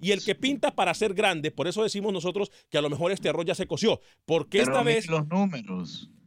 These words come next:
Speaker 1: Pero esta vez vamos a ver, para mí, una de las mejores selecciones de Estados Unidos que hemos visto en los últimos doce años.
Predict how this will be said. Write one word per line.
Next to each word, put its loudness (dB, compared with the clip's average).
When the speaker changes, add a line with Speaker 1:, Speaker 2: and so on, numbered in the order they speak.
Speaker 1:
Pero 2
esta 0
vez 2
vamos 0
a -2
ver, 0
para 0
mí, -2
una 2
de 2
las 2
mejores 0
selecciones -2
de -6
Estados 0
Unidos 0
que -2
hemos -4
visto -4
en -2
los -4
últimos -2
doce 0
años. -2